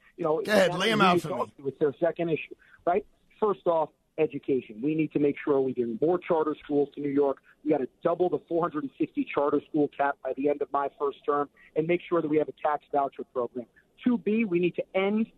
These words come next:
Speaker 1: whatever mandates are still here regarding the vaccine and the mask. If that's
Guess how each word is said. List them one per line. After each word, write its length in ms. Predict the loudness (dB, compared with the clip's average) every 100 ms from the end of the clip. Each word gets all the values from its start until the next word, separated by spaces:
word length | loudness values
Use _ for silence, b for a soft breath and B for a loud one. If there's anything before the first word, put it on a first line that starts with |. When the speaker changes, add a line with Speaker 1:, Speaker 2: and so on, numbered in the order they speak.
| _ -4
Speaker 1:
whatever 500 | -2 0 -2 0 0
mandates 640 | 0 0 0 0 -2 -2 -10 _
are 100 | -4 -2
still 200 | -2 0 0
here 240 | 0 0
regarding 400 | 0 -2 -2 -2
the 60 | -4
vaccine 600 | -2 -2 -6 -8 -6 -6 b b -4
and 120 | -4
the 40 | -2
mask. 320 | -2 -4 -8 -8
If 120 | -2
that's 220 | -2 -2